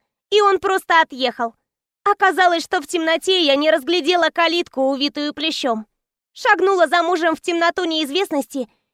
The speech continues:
и услышала лёгкий шелест, напоминающий шум листвы, когда ветер её треплет. Вот только ветра не было. Через секунду Влад остановился —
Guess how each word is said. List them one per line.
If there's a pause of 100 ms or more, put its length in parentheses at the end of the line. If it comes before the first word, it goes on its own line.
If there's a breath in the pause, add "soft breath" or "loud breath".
(100)
и
услышала
лёгкий
шелест, (360)
напоминающий
шум
листвы,
когда
ветер
её
треплет. (540)
Вот
только
ветра
не
было. (880)
Через
секунду
Влад
остановился —